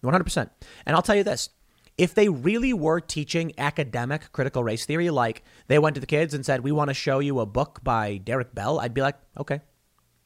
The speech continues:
They can show what the theory is if they're teaching it critically, objectively, meaning here we have the writings of this individual and here's what they think. It is not definitive. It is just an individual and what their claims are.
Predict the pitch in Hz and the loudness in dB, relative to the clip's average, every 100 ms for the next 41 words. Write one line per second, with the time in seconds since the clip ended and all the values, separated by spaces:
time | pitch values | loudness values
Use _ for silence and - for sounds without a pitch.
0 | _ _ _ _ _ - 123 170 220 196 | _ _ _ _ _ 0 4 6 6 2
1 | - 196 175 143 120 - 135 - 147 135 | 6 8 8 6 2 -2 -6 -4 0 0
2 | 120 175 113 104 - - _ - 139 147 | 2 2 2 -2 -6 -6 _ -4 -2 0
3 | 143 - 165 151 165 151 143 - - _ | -2 -2 -4 -2 -2 -2 -4 -6 -14 _
4 | _ _ _ - - - 277 339 - 85 | _ _ _ -18 -10 -2 0 0 -4 -8
5 | - - 143 123 254 - 120 98 87 - | -8 -6 -2 2 2 2 -4 -4 -12 -12
6 | - - 220 214 180 - _ - _ _ | -12 0 2 2 -2 -12 _ -20 _ _
7 | _ _ _ - 185 240 226 185 156 151 | _ _ _ 0 4 6 6 4 2 2
8 | 156 135 117 131 113 127 117 110 123 117 | 0 -4 -4 -4 -4 -2 -2 -4 -4 -4
9 | - 95 170 131 - _ - - - _ | -4 -2 0 0 -6 _ -20 -20 -20 _
10 | - 160 165 123 147 147 - 120 - 202 | -2 2 4 2 2 2 0 -4 2 2
11 | 123 127 - 139 127 139 123 123 110 113 | 2 -4 -4 -2 -2 -2 -4 -4 -4 0
12 | 185 139 135 127 117 - 113 113 165 151 | 0 2 0 0 -2 -4 -4 -2 -2 -2
13 | 113 85 | -6 -10